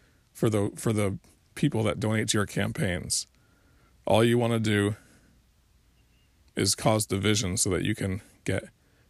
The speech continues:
campaign donations and get reelected." And that's it. That's all they want. Americans, I mean, I don't know. We're all individuals, right?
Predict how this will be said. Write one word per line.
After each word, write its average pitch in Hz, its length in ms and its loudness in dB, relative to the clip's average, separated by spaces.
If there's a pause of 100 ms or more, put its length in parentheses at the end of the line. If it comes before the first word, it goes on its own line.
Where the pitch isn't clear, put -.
campaign 123 460 0
donations 123 640 2
and 95 120 -4
get 92 140 -4
reelected." 98 600 -4 (300)
And 101 100 -2
that's 104 200 0
it. 107 160 2 (360)
That's - 160 -2
all 113 160 4
they 113 140 2
want. 104 340 -2 (1900)
Americans, 104 880 0
I - 80 -2
mean, 101 320 -2 (280)
I 101 140 0
don't 92 120 -2
know. 95 140 0
We're 113 220 4
all 120 140 4
individuals, 117 640 -2
right? 107 320 0